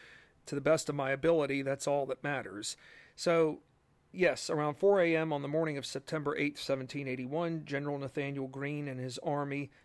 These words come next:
left their encampment at Burdell's plantation to march onward toward Eutaw Springs. Now,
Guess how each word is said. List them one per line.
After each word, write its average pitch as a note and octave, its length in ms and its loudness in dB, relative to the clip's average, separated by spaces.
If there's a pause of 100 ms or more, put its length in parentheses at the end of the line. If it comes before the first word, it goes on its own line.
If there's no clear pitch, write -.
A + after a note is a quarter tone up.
left D3 320 0
their F3 160 0
encampment D3 540 -6
at C#3 140 -12
Burdell's C#3 440 0
plantation D3+ 760 -6
to C#3+ 60 -4
march C3+ 300 -2
onward C3 560 -2
toward C3 300 -4
Eutaw C3 440 -4
Springs. - 800 -8 (1040)
Now, D3 360 -2